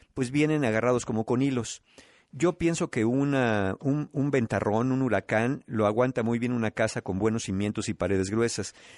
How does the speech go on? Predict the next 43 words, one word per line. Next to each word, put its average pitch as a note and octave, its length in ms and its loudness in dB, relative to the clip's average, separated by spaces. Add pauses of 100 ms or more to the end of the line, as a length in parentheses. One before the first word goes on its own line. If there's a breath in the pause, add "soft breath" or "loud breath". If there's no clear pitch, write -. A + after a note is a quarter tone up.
Si - 160 -2
la A2 120 2
casa C#3 260 0
está A#2 180 -2
frágil, B2+ 480 0
si G2+ 140 -8
la F#2 80 -4
casa A2 240 -4
ya F#2+ 100 -2
estaba A2+ 320 2
débil, B2+ 380 0
si F#2+ 120 -4
se F#2 120 -8
estaba A2 220 0
agarrando G2 360 0
con A#2 160 0
pinzas, C3+ 400 -2 (500 loud breath)
la A2 140 2
cosa C3 420 2
no A#2 380 2
va A#2 140 4
a A#2 40 2
funcionar G2 480 -4
bien. A#2 280 0 (600 loud breath)
Entonces, D3 640 0
lo A#2 340 2
que, G#2+ 340 2
lo A2+ 220 -2
que G#2 140 0
estamos C3 320 0
pensando, C3 440 0
por A#2+ 140 -4
ejemplo, B2 400 -4
piénsenlo A#2 400 0
así, B2 300 0
no G2 200 0
para F#2 180 0
asustarlos, A2+ 500 -2
pero F2 160 -4
para F2 180 -2
que - 100 -6
lo F#2 120 0
consideren. G#2 480 0